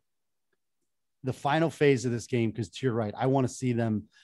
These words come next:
I wanna see the offense be aggressive. We need to take it to the Chiefs. I don't, I don't wanna play not to lose type of, type of way. The one thing about this game, the Chiefs do have the advantage on special teams.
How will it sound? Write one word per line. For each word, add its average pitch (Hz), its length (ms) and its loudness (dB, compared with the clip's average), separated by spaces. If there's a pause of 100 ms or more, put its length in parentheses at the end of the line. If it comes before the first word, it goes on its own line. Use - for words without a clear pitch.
(140)
I 147 80 6
wanna 175 240 8
see 160 140 0
the 131 100 4
offense 120 340 2
be 113 140 -8
aggressive. 104 420 -10 (260)
We 160 140 6
need 208 180 6
to 147 60 4
take 131 200 2
it 117 120 -4
to 110 60 -10
the 98 80 -8
Chiefs. - 360 -20 (340)
I 139 100 6
don't, 185 260 8
I 143 100 8
don't 175 180 6
wanna 156 220 6
play 156 360 0
not 135 240 0
to 127 80 -8
lose 101 460 -6 (180)
type 139 160 4
of, 95 160 -10 (140)
type 123 160 0
of 113 60 -4
way. 98 160 -6 (460)
The 131 80 2
one 151 240 6
thing 202 140 6
about 170 240 4
this 151 160 -2
game, 143 360 0 (420)
the 131 80 -6
Chiefs - 320 -2
do 165 140 4
have 147 140 6
the 139 80 2
advantage 117 320 0
on 113 80 -4
special 101 280 -8
teams. - 320 -16